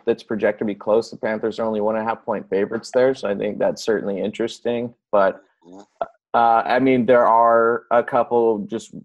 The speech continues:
Speaker 1: projected to be really ugly games that I'm interested, like the Niners and Jets game. Uh, Niners three-point favorites at home. Uh, I think Kaepernick is gonna start this one, and we watched the game together the other night, um, th-, how bad that Jets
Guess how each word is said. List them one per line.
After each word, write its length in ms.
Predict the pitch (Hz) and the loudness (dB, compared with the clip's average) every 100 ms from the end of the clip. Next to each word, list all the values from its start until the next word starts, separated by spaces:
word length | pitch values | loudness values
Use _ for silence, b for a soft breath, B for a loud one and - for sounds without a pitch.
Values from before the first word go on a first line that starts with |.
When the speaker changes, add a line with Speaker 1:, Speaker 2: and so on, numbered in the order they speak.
| _ | _
Speaker 1:
projected 320 | 120 117 113 | -4 0 0
to 60 | 113 | -2
be 120 | 110 | -2
really 300 | 107 107 - | 0 0 0
ugly 320 | 110 120 123 | 0 2 2
games 300 | 98 104 101 | 0 -2 -2
that 80 | 104 | -2
I'm 100 | 104 | 0
interested, 500 | 101 101 101 - 107 | -2 -4 -6 0 0
like 200 | 104 101 | 2 0
the 80 | 107 | 0
Niners 460 | 98 104 104 104 104 | 0 0 0 -2 -4
and 120 | 90 | -2
Jets 320 | 101 107 - | 0 0 -2
game. 400 | 107 104 110 110 - | -2 0 0 -4 -2
Uh, 440 | 98 95 95 92 98 - | 0 2 0 -2 -8 -6
Niners 360 | 101 101 101 | -4 -4 -4
three-point 420 | 107 104 107 98 | -6 -4 -4 -2
favorites 320 | 101 101 98 98 | 0 0 0 -2
at 140 | 95 | -2
home. 480 | 104 107 107 107 107 _ _ _ _ 117 | -2 0 2 0 -4 _ _ _ _ -2
Uh, 80 | 58 | 0
I 140 | 104 | -2
think 260 | 107 101 104 | -4 -4 0
Kaepernick 480 | 98 - 104 101 | 0 0 -2 -2
is 80 | 101 | -4
gonna 160 | - 101 | -6 -6
start 320 | - 107 110 | 0 0 0
this 220 | 120 - | -2 -2
one, 240 | 117 117 104 | 0 0 0
and 80 | 98 | 0
we 120 | 107 | 2
watched 320 | 107 - - | 2 0 -8
the 40 | 98 | -2
game 280 | 107 107 | -2 -2
together 680 | 107 92 107 104 107 104 104 _ _ - | -6 0 2 4 4 2 0 _ _ -4
the 100 | 113 | 2
other 160 | 107 104 | 4 4
night, 320 | 113 117 110 - | 4 4 2 2
um, 560 | 104 104 101 101 101 104 - | 2 4 2 -2 -6 -12 -8
th-, 100 | 113 104 104 | -4 -2 -2
how 120 | 117 | 0
bad 220 | 107 101 | 2 2
that 180 | 98 - | 0 0
Jets 300 | 110 98 | 0 0